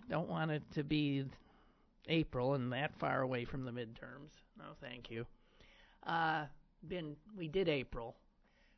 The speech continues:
Whew. We did May, June, July, and we're, uh, two-thirds of the way through August.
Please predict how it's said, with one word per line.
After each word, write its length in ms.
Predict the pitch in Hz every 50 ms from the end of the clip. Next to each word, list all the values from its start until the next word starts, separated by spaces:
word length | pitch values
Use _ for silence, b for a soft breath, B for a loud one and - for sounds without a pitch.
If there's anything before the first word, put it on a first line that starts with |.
| B B
Whew. 140 | B B B B B B - _ _ _ -
We 140 | - 151 151
did 180 | 175 180 175
May, 600 | 160 143 143 139 139 135 127 127 135 139 131 - -
June, 460 | 165 165 143 139 131 127 123 120 131 131 127
July, 540 | - 156 156 151 139 127 123 120 123 127 - - b b b b b b b b
and 260 | 151 143 143 143 147
we're, 400 | 143 143 139 139 139 135 135 139 -
uh, 260 | - 143 135 135 139 143 160
two-thirds 420 | - - 180 - 170 151 143 143 139
of 80 | 131
the 60 | 131
way 160 | 123 123 123 127
through 240 | - - 143 131 131
August. 380 | 123 113 - - - 160 -